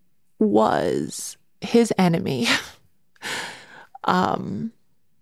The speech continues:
and, like, the little kids don't know, right? They have no idea what's happened. But, like, every parent is looking around like,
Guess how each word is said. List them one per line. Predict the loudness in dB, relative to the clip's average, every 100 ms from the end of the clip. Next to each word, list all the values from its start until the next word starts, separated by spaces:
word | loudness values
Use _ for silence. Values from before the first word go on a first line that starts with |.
| _ _ _ _ _ _ _ _ 2
and, | 2 4
like, | 2 2
the | 2
little | 4 4 4
kids | 0 -2 -2
don't | -2 -2
know, | -4 -6 -4
right? | 0 2
They | 4
have | 4
no | 6 6 6
idea | 6 4
what's | 2
happened. | -4 -4 -4 -4
But, | -2
like, | -2 -2 -2
every | 0 4 2
parent | 2 0 0 0 -4 -2 0
is | 4
looking | 4 4 4 4
around | 6 6 2 2 2 2 0 -14 -20 -20 -20 _ _ _ _ _ _
like, | 2 2 0